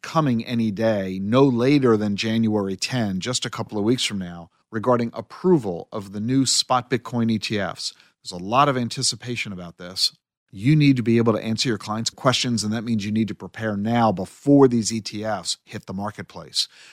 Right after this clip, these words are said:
What are these new spot Bitcoin E T Fs? Should they invest? How much should they invest? Which one should they invest in? Right now is the perfect opportunity for you to get certified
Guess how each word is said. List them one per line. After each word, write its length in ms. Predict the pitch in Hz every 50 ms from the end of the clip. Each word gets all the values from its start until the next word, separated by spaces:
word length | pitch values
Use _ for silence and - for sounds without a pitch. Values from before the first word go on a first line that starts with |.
| - _ _
What 240 | - 104 127 151 175
are 60 | 170
these 260 | 143 135 120 110 120
new 100 | 131 143
spot 320 | 135 - - 120 123 120
Bitcoin 380 | - 139 127 - - 135 131 127
E 80 | 127 113
T 200 | - - 110 107
Fs? 280 | 120 143 151 - - - - _
Should 300 | - - - - 151 160
they 140 | 165 160 151
invest? 520 | 135 117 104 110 120 131 175 185 - - - - _
How 200 | - - - 156
much 300 | 165 139 120 139 160 -
should 160 | - - 147 139
they 120 | 147 143
invest? 440 | 139 135 123 127 135 165 - - -
Which 260 | 117 127 143 - -
one 220 | 127 123 143 160
should 180 | 151 - 139 117
they 140 | 117 117 123
invest 360 | 113 110 117 117 123 - -
in? 340 | 113 104 120 143 175 196 190 _ _ _ _ _ _ _ _
Right 320 | - 104 120 139 165 - -
now 400 | 143 147 151 143 127 107 101 98
is 100 | 95 -
the 80 | -
perfect 400 | - - 135 131 117 135 120 -
opportunity 560 | 127 117 - 113 - - 143 135 135 143 139
for 160 | 131 - - 110
you 500 | 107 98 98 117 135 151 165 170 170 170
to 200 | - - - 131
get 400 | 117 98 - 135 139 - - -
certified 1040 | - - - - - - - 170 180 170 139 117 - - 107 92 90 90 101 123 117